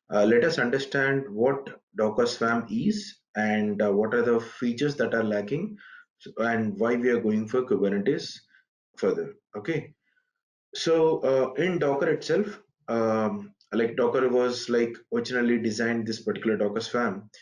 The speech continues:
where you can form your cluster and then you can, uh,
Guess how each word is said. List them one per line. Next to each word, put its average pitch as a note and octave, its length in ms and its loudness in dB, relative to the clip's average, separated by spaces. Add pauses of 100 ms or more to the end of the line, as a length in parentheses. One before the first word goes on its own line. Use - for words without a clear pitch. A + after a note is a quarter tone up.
(240)
where A#2 160 2
you A#2+ 180 4
can A#2 180 -2
form A#2 360 -2
your A#2 140 2
cluster A2+ 580 -2 (240)
and A2 400 -2
then C#3 260 0
you A#2+ 140 -2
can, F#3 340 -4 (520)
uh, G#2+ 500 2